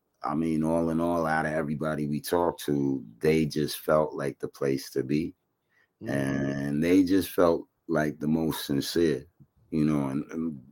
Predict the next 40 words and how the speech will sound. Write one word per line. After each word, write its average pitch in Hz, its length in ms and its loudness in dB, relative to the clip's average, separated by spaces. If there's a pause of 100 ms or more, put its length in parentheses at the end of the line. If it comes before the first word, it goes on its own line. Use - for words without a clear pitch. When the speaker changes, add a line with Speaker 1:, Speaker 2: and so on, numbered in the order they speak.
(160)
Speaker 1:
again, 78 640 2 (320)
I 76 140 4
have 76 280 2
to 71 100 -2
reiterate, 73 800 0
I 67 140 -2
was 64 240 -8
very 76 420 0
young. 71 520 -2 (680)
I'd 67 200 2
never 76 340 2
known 76 420 2
what 73 120 0
it 71 100 -2
is 71 280 -4
to 71 180 -4
sit - 320 -2
in 64 80 -8
front 69 300 -4
of 62 120 -4
record 67 360 -6
executives, 67 840 -4
Speaker 2:
Yeah, 113 80 -4
Speaker 1:
let 71 160 0
Speaker 2:
yeah, 110 60 0
Speaker 1:
alone 107 180 -8
Speaker 2:
yeah. 101 200 -12 (420)
Speaker 1:
for 67 60 -10
the 65 80 -2
record 67 400 -4
deal. 67 260 -2
So 64 380 -4 (360)
there 71 120 4
wasn't 80 340 4
much 78 520 2
that 76 120 4
I 73 140 6
could 76 180 0
hold 76 320 2
comparable 71 920 2